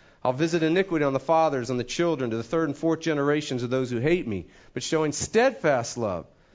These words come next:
to thousands of those who love me and keep my commandments. So you shall not take the name of the Lord your God in vain,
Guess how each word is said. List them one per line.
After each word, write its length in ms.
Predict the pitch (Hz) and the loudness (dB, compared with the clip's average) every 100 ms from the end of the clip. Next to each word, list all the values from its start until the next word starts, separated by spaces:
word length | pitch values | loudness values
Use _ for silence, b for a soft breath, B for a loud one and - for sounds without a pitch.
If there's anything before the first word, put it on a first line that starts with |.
| b - | b -6
to 80 | |
thousands 640 | 135 - 208 277 180 165 139 | -2 2 4 4 2 -2 -2
of 100 | 131 | -2
those 260 | 131 123 123 | -2 -2 -4
who 60 | |
love 300 | 113 131 131 | -2 0 0
me 100 | 135 | -2
and 100 | 123 | -4
keep 160 | 127 113 | -4 -4
my 140 | 110 | -4
commandments. 640 | 101 98 92 87 82 - - b b b b b b | -4 -6 -6 -6 -10 -14 -18 b b b b b b
So 100 | 123 | -4
you 140 | 123 | -2
shall 180 | 123 131 | -2 0
not 140 | 131 | -2
take 180 | 143 143 | -2 -4
the 80 | 131 | -2
name 300 | 123 139 139 | 0 0 0
of 60 | 120 | -2
the 60 | |
Lord 300 | 120 131 123 | -2 -2 -2
your 80 | 120 | -4
God 300 | 117 120 113 | -2 -2 -2
in 100 | 101 | -4
vain, 360 | 98 98 85 | -4 -4 -6